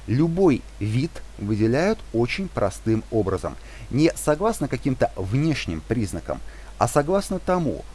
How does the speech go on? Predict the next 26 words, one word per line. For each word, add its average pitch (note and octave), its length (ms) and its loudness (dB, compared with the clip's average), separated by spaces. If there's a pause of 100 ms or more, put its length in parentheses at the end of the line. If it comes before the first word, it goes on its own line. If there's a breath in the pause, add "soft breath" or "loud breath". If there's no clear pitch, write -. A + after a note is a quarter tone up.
(340)
могут C#3 640 6
ли G#2 160 2 (120)
эти C3 340 2
виды G2+ 520 0 (200)
давать A#2 480 6 (160)
плодовитое A#2+ 840 4
потомство. - 720 -2 (380 loud breath)
Дело D#3+ 260 6
всё - 180 0
в - 60 -2
том, G3 160 2
что A#2 160 0
в - 40 -4
природе D3 460 2
существует C3+ 460 -2
достаточное C#3 680 -2
количество, B2 640 -2 (380 loud breath)
э, G#2+ 440 6 (100)
разных A#2 480 4
видов, G#2+ 340 0 (340 loud breath)
которые F3 360 6 (180)
очень C3 440 6
могут F#2+ 320 -2
различаться G2 640 -2
между F#2 340 -2
собой, F2 440 -2